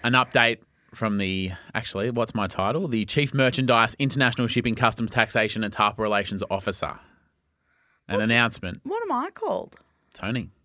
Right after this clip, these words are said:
Speaker 1: Audio Queen.
Speaker 2: Oh.
Speaker 1: Actually, that is exactly what you're called, 'cause let's do that right now.
Speaker 2: Okay.
Speaker 1: Tony cuts the audio for this podcast. Audio engineer by trade.
Speaker 2: Yeah.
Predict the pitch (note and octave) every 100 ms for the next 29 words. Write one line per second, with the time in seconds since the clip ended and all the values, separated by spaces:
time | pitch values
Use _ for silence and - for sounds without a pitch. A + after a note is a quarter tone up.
0 | - G#2+ C3+ A2+ - F#2 E2+ E2+ - G3+
1 | G3 E3 - - A2 B2+ A#2+ A2 A2+ A#2+
2 | A2+ G2 G#2+ A2+ A#2 A#2+ A2 F2 G2 G2
3 | F#2+ G#2 G2 G2+ G2 D#2 F#2 E2 F#2+ F2
4 | F3+ - - - _ - A#2+ A#2 G#2+ A2
5 | - G#2 G#2 G#2+ - F#2+ - F#2 F#2+ G2
6 | C3 - _ _ _ _ _ _ _ C3+
7 | D3 D3 C#3 B2 B2 A#2 _ _ _ -
8 | C3 A#2+ A2+ A#2+ D3 F3+ C3 A2 - G#2
9 | A2 E3 G#3+ - F#3 F3+